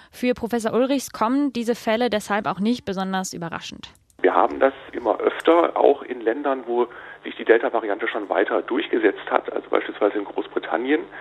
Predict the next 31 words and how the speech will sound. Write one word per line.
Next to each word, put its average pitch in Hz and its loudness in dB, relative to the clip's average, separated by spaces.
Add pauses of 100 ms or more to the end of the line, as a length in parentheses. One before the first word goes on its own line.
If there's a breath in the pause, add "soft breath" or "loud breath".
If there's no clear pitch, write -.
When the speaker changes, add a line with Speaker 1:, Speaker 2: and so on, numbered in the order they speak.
(380 loud breath)
Speaker 2:
Da 104 4
sieht 120 -8
man, 117 4
dass 104 2 (160)
eben 107 -4
die, 101 -2 (560 loud breath)
ähm, - 0
die - -2
Ausbreitung, 107 2
äh, - -6
auch - 2 (240)
trotz - 2 (100)
Impfung, 147 -4
äh, 95 0
sein 113 4
kann 127 -2
und 107 -4
dass 107 -2
es - -14
sogar 104 2 (100)
Menschen 101 -4
gibt, 110 -6
die 107 -2
in 98 -4
Krankenhäuser 113 0
eingewiesen 101 -4
werden 95 2
müssen 104 -6
mit 95 -6
covid 104 2
neunzehn, 98 2